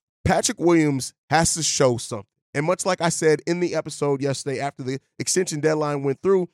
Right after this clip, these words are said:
is that it's not just about scoring. And a lot of people kind of boil it down when it comes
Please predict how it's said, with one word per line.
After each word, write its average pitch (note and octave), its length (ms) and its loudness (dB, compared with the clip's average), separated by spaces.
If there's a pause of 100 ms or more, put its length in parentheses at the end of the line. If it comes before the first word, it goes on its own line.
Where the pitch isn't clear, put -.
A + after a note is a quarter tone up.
(160)
is D3+ 100 -2
that F#3+ 160 0
it's F#3 160 -2
not G#3 200 -2 (100)
just E3+ 260 4
about D#3 380 2 (240)
scoring. E3 420 -2
And B2+ 100 -2
a D#3 40 2
lot F#3 160 4
of G3+ 60 -10
people G3+ 220 -6
kind F3 200 0
of C3+ 100 -8
boil E3 260 0
it D3 80 -6
down D3 220 0
when D3 100 -2
it C#3 60 -12
comes D3 300 -2